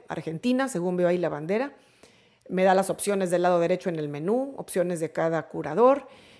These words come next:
me da sus métricas, qué tanta música aceptan, nivel de calidad,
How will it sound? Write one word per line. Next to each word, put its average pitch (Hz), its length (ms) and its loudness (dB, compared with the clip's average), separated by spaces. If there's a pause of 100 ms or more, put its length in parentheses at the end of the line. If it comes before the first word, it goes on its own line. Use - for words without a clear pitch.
(100)
me 190 100 2
da 190 140 6
sus 185 240 -4
métricas, 214 880 2 (300)
qué 208 120 2
tanta 202 360 2
música 190 400 -4
aceptan, 190 680 0
nivel 170 280 0
de 160 100 -2
calidad, 202 720 2